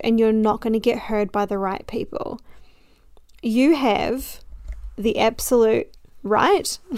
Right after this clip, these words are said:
<laughs> and ability to remove people from your audience if they are not your ideal clients.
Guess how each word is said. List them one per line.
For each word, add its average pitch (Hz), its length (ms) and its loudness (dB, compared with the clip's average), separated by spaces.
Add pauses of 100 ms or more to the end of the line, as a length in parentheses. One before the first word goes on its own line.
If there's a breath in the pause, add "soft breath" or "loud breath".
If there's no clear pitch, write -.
(240 loud breath)
<laughs> - 500 0
and 240 120 6
ability 226 520 6 (640 loud breath)
to 269 300 4
remove 254 1200 4
people 269 360 4
from 240 300 4
your 254 120 4
audience 247 760 4
if 226 220 0
they 233 180 2
are 240 80 2
not 214 240 2
your - 160 -4
ideal 214 320 0
clients. - 800 -6